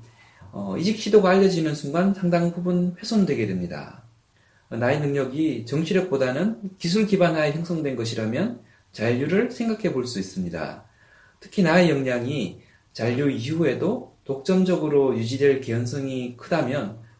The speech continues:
잔류를 더욱 진지하게 생각해 볼 수 있습니다. 어, 대개의 경우 직급이 높을수록 정치력 기반의 역량이 우수해지게 됩니다. 직급이 낮을수록 잔류를 해도 큰 문제가 없는 경우가 많습니다.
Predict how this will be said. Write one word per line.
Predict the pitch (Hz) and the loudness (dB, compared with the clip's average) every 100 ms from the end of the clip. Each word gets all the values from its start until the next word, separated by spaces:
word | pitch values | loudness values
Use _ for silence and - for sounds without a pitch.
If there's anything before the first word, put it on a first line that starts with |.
| _ | _
잔류를 | 104 110 123 131 135 | -4 -2 -2 -2 -2
더욱 | 123 139 139 | 2 2 2
진지하게 | - 127 139 131 131 | -2 -2 0 2 0
생각해 | 120 180 175 143 | -2 -4 -4 -4
볼 | 110 104 | -6 -6
수 | - | -8
있습니다. | - 87 - - - - - _ _ _ _ _ _ - - - - | -10 -10 -10 -12 -16 -18 -20 _ _ _ _ _ _ -20 -20 -20 -14
어, | 113 | -4
대개의 | 117 160 214 | 0 6 8
경우 | 180 147 156 156 101 - - _ _ | 6 4 2 0 -2 -8 -20 _ _
직급이 | - - 233 220 | -10 -2 2 4
높을수록 | 170 131 165 - 190 247 - - | 4 2 -4 0 4 4 0 -8
정치력 | 147 170 196 208 | -2 0 6 4
기반의 | 202 170 165 160 | 6 0 0 0
역량이 | 143 135 151 151 139 | 0 0 0 0 -2
우수해지게 | 139 170 143 127 113 - - 139 135 | -4 -2 -2 -2 -10 -12 -6 0 0
됩니다. | 95 92 85 71 - - _ _ _ _ _ _ _ | 0 -4 -6 -10 -12 -20 _ _ _ _ _ _ _
직급이 | - - 208 190 | -16 0 4 4
낮을수록 | 147 123 127 - 202 233 - | 4 2 0 0 0 0 -8
잔류를 | - 120 131 160 156 | -4 0 2 2 0
해도 | 143 135 135 | 0 -2 0
큰 | 180 | -2
문제가 | 151 139 156 135 | -2 -2 0 0
없는 | 117 117 | 0 -2
경우가 | 110 98 92 87 85 85 - | -2 -4 -4 -4 -6 -10 -12
많습니다. | 95 92 - 85 - - | -12 -10 -10 -12 -12 -16